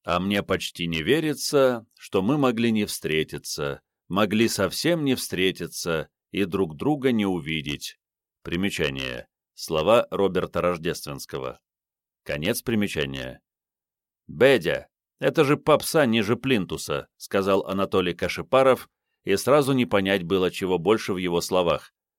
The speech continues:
презрение к примитиву, к которому опустился бывший участник Песняров, или тихой зависти от того, что Мулявин заставляет исполнять всё более сложные композиции,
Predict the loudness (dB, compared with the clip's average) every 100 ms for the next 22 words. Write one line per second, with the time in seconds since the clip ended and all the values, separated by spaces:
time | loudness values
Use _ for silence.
0 | _ -2 0 2 4 4 2 0 -4 -2
1 | -2 -2 2 2 0 _ _ -6 -2 2
2 | 4 4 4 2 -2 0 0 2 0 0
3 | -2 0 -2 2 0 0 -6 -8 -6 -2
4 | 0 0 -2 -12 _ _ _ -2 2 2
5 | 2 2 2 2 4 4 4 0 -2 0
6 | 0 4 4 2 _ _ -10 -4 -2 2
7 | 4 6 4 2 0 0 2 4 4 0
8 | -2 -2 0 0 -2 -4 _ _ 0 2
9 | 4 6 4 4 2 2 0 -4 -4 0
10 | 0 0 -4 -4 -4 -6